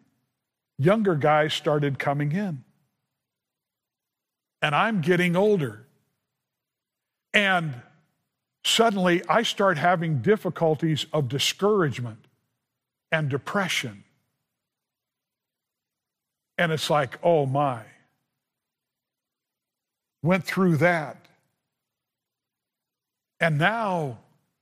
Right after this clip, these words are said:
I am the old guy. And you know what I'm seeing? I'm seeing this.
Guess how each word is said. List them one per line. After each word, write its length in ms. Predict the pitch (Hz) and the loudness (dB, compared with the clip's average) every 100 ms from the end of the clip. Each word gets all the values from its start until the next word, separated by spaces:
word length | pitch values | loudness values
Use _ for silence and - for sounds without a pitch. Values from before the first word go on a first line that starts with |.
| _ _ _ _ - | _ _ _ _ 0
I 140 | 202 | 2
am 320 | 190 226 220 | 2 -2 0
the 140 | 156 156 | 2 4
old 300 | 151 143 123 | 4 2 0
guy. 320 | 139 120 113 - _ _ _ _ _ _ _ _ _ _ _ _ _ _ _ _ _ - | -4 -4 -10 -20 _ _ _ _ _ _ _ _ _ _ _ _ _ _ _ _ _ -2
And 140 | 165 | 2
you 100 | 160 | 2
know 140 | 165 190 | 4 2
what 240 | 190 190 | 2 0
I'm 180 | 185 185 | 0 0
seeing? 580 | - 196 202 202 214 196 _ _ - | 0 2 2 0 -4 -8 _ _ -8
I'm 120 | 143 | -4
seeing 440 | - - 180 156 120 | -2 0 0 0 0
this. 500 | 160 135 - - | 0 -2 -6 -12